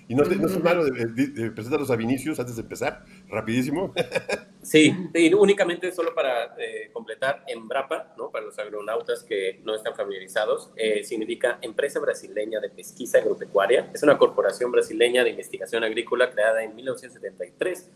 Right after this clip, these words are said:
Speaker 3: para promover la innovación tecnológica y el desarrollo sostenible en la agricultura, la ganadería e industrias relacionadas.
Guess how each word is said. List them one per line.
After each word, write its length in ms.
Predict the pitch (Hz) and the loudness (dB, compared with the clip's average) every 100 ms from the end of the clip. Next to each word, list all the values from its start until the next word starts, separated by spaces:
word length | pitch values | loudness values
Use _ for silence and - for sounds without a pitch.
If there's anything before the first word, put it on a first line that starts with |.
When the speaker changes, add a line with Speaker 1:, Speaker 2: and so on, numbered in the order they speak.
| _ | _
Speaker 3:
para 240 | - 143 - | 2 2 2
promover 420 | 131 123 117 120 | -2 0 2 0
la 80 | 120 | 0
innovación 460 | 110 98 - 110 | -6 -10 -8 -10
tecnológica 720 | 107 98 98 120 120 - 123 - | -10 -10 -6 -6 -6 -2 -2 -2
y 80 | 110 | -10
el 60 | |
desarrollo 580 | 98 98 95 110 113 117 - - | -8 -8 -4 -2 -2 -4 -12 -4
sostenible 560 | 127 - 110 107 110 | -4 -2 -2 0 0
en 60 | 95 | -2
la 60 | |
agricultura, 580 | 92 87 87 - 139 139 | -4 -10 -10 -4 2 4
la 100 | 127 | 4
ganadería 800 | 92 90 90 101 120 139 151 - - _ | 0 -8 -10 -12 -2 0 -2 -8 -20 _
e 120 | 101 | -8
industrias 380 | 98 101 - 101 | -8 -10 -8 -6
relacionadas. 720 | 90 82 - 78 78 - | -6 -12 -12 -14 -14 -20